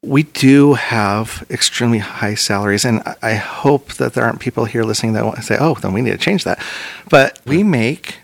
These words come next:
Speaker 1: really good salary. We
Speaker 2: Mm-hmm.
Speaker 1: have a good thing going
Speaker 2: Well,
Speaker 1: here.
Speaker 2: we've got a really excellent job market right
Speaker 1: Uh,
Speaker 2: now.
Speaker 1: from,
Speaker 2: And that's
Speaker 1: from a
Speaker 2: what's driving, technically, that's what's driving our housing crisis right now.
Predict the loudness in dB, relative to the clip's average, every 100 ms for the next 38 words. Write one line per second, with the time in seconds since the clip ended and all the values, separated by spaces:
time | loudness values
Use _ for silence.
0 | -14 -10 -2 -2 -2 -6 -8 -10 -8 -6
1 | -4 -4 -2 -2 0 0 0 -6 -10 -8
2 | -6 -6 -10 _ -12 -8 -10 -6 -4 0
3 | 4 6 6 4 4 4 6 4 2 0
4 | -6 -8 -8 -8 -6 -8 -10 -8 -8 -2
5 | 0 2 4 6 6 4 2 2 4 4
6 | 2 -4 -8 -20 _ -2 0 0 -2 0
7 | 0 -2 0 0 0 -2 0 2 2 0
8 | -4 -6 -6 -8 -6 -6 -2 -2 -2